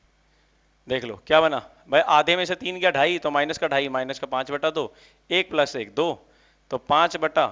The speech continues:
ये नीचे खिसक जाएगा, तो माइनस का पाँच बटा चार। क्या एक रियल नंबर है? हाँ जी है।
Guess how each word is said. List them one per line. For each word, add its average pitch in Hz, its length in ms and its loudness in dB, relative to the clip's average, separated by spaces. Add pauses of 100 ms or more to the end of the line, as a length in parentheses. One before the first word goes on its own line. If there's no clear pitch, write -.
ये 120 140 -8
नीचे 135 260 -6
खिसक 147 240 -6
जाएगा, 143 260 0
तो 113 80 -10
माइनस 131 280 -6
का 143 80 -6
पाँच 127 260 -4
बटा 127 140 -4
चार। 104 300 -6 (340)
क्या 131 100 0
एक 143 200 2
रियल 147 240 -2
नंबर 147 240 -2
है? 156 220 -2
हाँ 104 120 -12
जी 113 180 -16
है। 98 200 -18